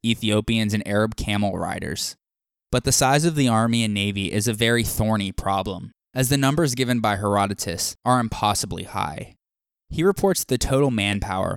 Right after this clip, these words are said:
was five million two hundred eighty-three thousand and two hundred and twenty troops. The infantry was said to have been one million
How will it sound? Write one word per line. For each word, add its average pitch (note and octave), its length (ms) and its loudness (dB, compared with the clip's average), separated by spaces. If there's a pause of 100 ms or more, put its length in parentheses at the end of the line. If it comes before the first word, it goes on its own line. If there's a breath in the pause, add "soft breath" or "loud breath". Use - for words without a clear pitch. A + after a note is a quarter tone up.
was G#2 180 0
five C3+ 340 0
million F#2+ 580 -4
two D#3+ 240 0
hundred D#3+ 340 2
eighty-three G#2+ 560 -2
thousand F#2+ 640 -4
and A#2 160 -2
two D3 180 2
hundred D#3 260 2
and B2 80 -2
twenty A2 340 -2
troops. - 680 -6 (580)
The C3 140 4
infantry D3+ 480 0
was G#2 140 0
said A#2+ 220 2
to A#2+ 60 -2
have A#2 160 -2
been G#2 220 -2
one B2+ 240 0
million G2+ 480 -2